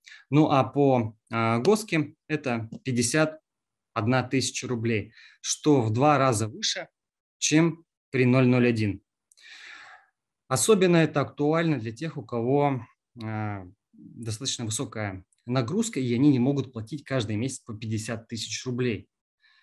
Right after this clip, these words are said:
Это раз, да. Во-вторых, начисленные проценты.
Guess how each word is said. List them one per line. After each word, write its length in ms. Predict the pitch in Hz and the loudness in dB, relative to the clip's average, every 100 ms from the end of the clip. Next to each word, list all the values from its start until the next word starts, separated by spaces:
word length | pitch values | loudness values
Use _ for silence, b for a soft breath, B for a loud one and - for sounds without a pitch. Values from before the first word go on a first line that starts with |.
| b b b b b _ _ _ _ _ _ _ _ - - | b b b b b _ _ _ _ _ _ _ _ -20 -6
Это 240 | 156 156 | -4 0
раз, 240 | 120 104 101 | 0 0 -2
да. 240 | 135 170 | -6 -6
Во-вторых, 680 | 123 117 127 165 170 - - | -6 -8 -6 -2 -2 -2 -10
начисленные 580 | 127 113 180 - 151 147 | -8 -6 -6 -8 -10 -12
проценты. 480 | - 139 - 131 110 | -12 -10 -8 -10 -12